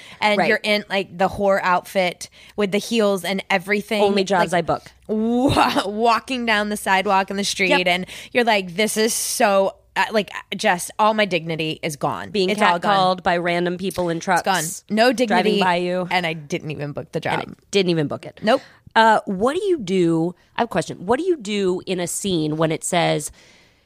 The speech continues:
Speaker 2: she kisses him? I'm sure in some of these, you know, in these
Speaker 1: Always kiss.
Speaker 2: Hallmark movies and whatever. But then there's, like, a kiss moment.
Speaker 1: Yeah.
Speaker 2: You're obviously not going to kiss the casting
Speaker 1: Oh, you mean
Speaker 2: director
Speaker 1: in the audition?
Speaker 2: In the audition.
Speaker 1: Yeah.
Speaker 2: But, like, what do you, like, are you making a kiss face?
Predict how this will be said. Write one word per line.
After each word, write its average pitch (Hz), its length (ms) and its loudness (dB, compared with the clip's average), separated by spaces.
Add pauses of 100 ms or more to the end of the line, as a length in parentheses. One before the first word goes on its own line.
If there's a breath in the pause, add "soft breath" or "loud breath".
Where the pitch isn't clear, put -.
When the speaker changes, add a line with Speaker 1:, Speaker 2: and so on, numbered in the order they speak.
(220 soft breath)
Speaker 2:
she 190 400 0
kisses 262 400 -4
him? 254 180 -2
I'm 269 120 2
sure 302 240 2
in 240 100 0
some 220 160 -2
of 185 80 -2
these, 170 360 -4
you 262 60 -2
know, 156 160 0
in 202 60 -4
these 208 80 0
Speaker 1:
Always 202 180 4
kiss. 180 120 2
Speaker 2:
Hallmark 185 280 0
movies 165 560 0
and 156 200 -4
whatever. 156 280 0 (360 loud breath)
But - 160 -4
then 269 160 0
there's, 269 180 0
like, 277 100 -4
a 254 60 -4
kiss - 560 -4
moment. 143 540 -4
Speaker 1:
Yeah. 180 120 2
Speaker 2:
You're 190 120 0
obviously 302 320 -2
not 254 160 -6
going 220 180 -2
to 190 80 -2
kiss - 400 -8
the - 80 -10
casting 240 320 0
Speaker 1:
Oh, 359 40 6
you 320 140 2
mean 277 180 2
Speaker 2:
director - 100 -4 (120)
Speaker 1:
in 262 120 0
the 233 140 2
audition? 185 440 0
Speaker 2:
In 294 60 2
the 277 80 2
audition. 240 500 -2
Speaker 1:
Yeah. 170 240 0 (400)
Speaker 2:
But, 277 140 0
like, 262 240 0
what 269 160 -2
do 302 80 -2
you, 285 320 0 (240)
like, 240 240 0
are 220 80 2
you 208 160 -4
making 202 400 -4
a - 20 -6
kiss - 400 -6
face? 277 580 -4